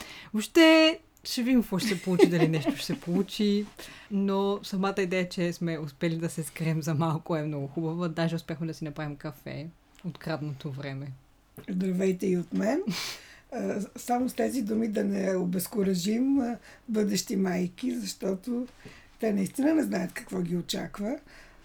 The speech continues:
Speaker 2: А, ако не са имали в близкото си обкръжение бебе, но не е чак толкова безнадежно
Speaker 1: <laughs>
Speaker 2: положението, да,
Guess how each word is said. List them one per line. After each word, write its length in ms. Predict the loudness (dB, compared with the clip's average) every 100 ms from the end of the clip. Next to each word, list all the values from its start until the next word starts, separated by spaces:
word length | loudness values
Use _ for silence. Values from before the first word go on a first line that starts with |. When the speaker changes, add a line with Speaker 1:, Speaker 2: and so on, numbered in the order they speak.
| -20 -20 -20 -8
Speaker 2:
А, 280 | -4 -4 -4 -6
ако 180 | -4 0
не 120 | 2
са 160 | 4 4
имали 720 | 6 4 4 4 4 0 -4 -12 -20 -14 -4
в 180 | 0 2
близкото 440 | 2 0 -4 -4
си 140 | 0
обкръжение 840 | -2 0 0 2 2 2 2 0 -4 -10 -20 -20 -16 -6
бебе, 440 | -2 0 0 0 -2 -12 -20 -20 -20 -20 -14 -2
но 260 | 2 2 2 0
не 160 | -2 -2
е 80 | 0
чак 200 | -2 0
толкова 640 | -2 -2 -8 -10 -10 -10 -12 -16 -12
безнадежно 680 | -2 2 4 2 2 0 4
Speaker 1:
<laughs> 20 |
Speaker 2:
положението, 840 | 4 6 4 4 2 2 2 2 2 0 0
да, 360 | -2 -2 -4